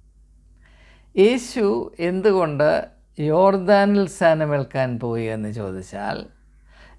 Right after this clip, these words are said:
യോർദാനിലെ വെള്ളം ഈ കൽഭരണിയിൽ ശേഖരിച്ച് വെച്ചിരിക്കുന്ന നിശ്ചലമായ ജലം പോലെയല്ല, അത് ഒഴുകുന്ന ജലമാണ്. പ്രത്യേകം ശ്രദ്ധിക്കുക, ഒഴുകുന്ന ജലനാണ്, ജലമാണ്. അത്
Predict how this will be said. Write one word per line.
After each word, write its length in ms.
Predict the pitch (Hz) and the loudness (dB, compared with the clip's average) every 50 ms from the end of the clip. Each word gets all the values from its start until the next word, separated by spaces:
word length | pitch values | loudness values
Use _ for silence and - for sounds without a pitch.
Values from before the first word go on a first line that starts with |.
| - 160 156 | -2 0 2
യോർദാനിലെ 840 | 170 180 185 196 196 170 165 196 196 196 196 196 196 180 175 185 175 165 139 | 4 4 4 2 0 0 0 2 2 2 2 0 0 0 0 0 0 2 0
വെള്ളം 360 | 135 127 117 107 101 104 113 - - - - _ _ - 160 | -2 -2 -2 -4 -6 -6 -6 -8 -10 -12 -16 _ _ -8 -8
ഈ 40 | 160 160 165 - - | -8 -8 -8 -6 -2
കൽഭരണിയിൽ 840 | 151 156 175 180 - - - 185 180 185 190 180 180 180 180 175 170 151 - - | -2 -2 -2 -4 -6 -6 -4 -4 -2 -2 -2 -2 -2 -2 -2 -2 -4 -6 -6 -4
ശേഖരിച്ച് 560 | 147 143 147 139 139 160 160 151 135 131 143 135 | -2 -2 0 -2 -2 -2 -2 -4 -4 -6 -6 -4
വെച്ചിരിക്കുന്ന 640 | 139 131 - - - 135 135 135 123 - 143 147 151 147 143 135 | -4 -6 -6 -8 -8 -6 -6 -6 -6 -6 -6 -6 -4 -4 -4 -4
നിശ്ചലമായ 800 | 127 - - - _ - - 175 170 170 170 165 160 156 147 147 139 123 | -4 -6 -10 -16 _ -4 -4 -2 0 2 2 2 2 0 0 -2 -2 -2
ജലം 220 | 131 123 123 127 123 123 | -2 -2 -2 -2 -2 0
പോലെയല്ല, 440 | 131 127 123 123 110 95 90 85 85 82 85 92 - - _ _ _ _ - _ _ - 120 123 | 0 0 0 0 -2 -4 -6 -8 -10 -10 -12 -12 -14 -16 _ _ _ _ -20 _ _ -6 -4 -2
അത് 160 | 127 135 160 165 - - _ - 202 160 | -2 -2 -2 -4 -4 -8 _ -6 -2 2
ഒഴുകുന്ന 680 | 165 170 170 180 196 202 190 175 196 202 196 190 185 185 170 151 139 | 2 4 4 6 4 4 4 4 0 0 0 0 0 0 0 0 0
ജലമാണ്. 520 | 151 127 127 131 117 110 104 95 95 85 - 101 | -2 0 0 -2 -2 -2 -4 -6 -8 -10 -12 -14
പ്രത്യേകം 340 | - 127 - 170 175 180 151 - | -14 -10 -6 -4 -4 -4 -4 -6
ശ്രദ്ധിക്കുക, 460 | 170 156 135 - 165 135 135 107 - - - _ _ _ _ _ _ _ _ _ _ _ - 196 175 | -8 -8 -8 -8 -10 -8 -10 -12 -12 -14 -18 _ _ _ _ _ _ _ _ _ _ _ 0 2 4
ഒഴുകുന്ന 600 | 180 185 190 208 208 175 190 208 208 208 202 202 196 156 | 4 6 6 6 6 6 4 4 4 4 4 2 2 2
ജലനാണ്, 540 | 170 165 156 156 147 139 139 127 113 104 98 95 - _ - 151 | 0 2 2 0 0 0 -2 -4 -6 -8 -10 -12 -16 _ -8 -4
ജലമാണ്. 380 | 147 143 143 151 135 117 98 98 - - - _ - | -2 0 0 0 0 -2 -4 -8 -12 -16 -20 _ -8
അത് 120 | 139 139 | -4 -4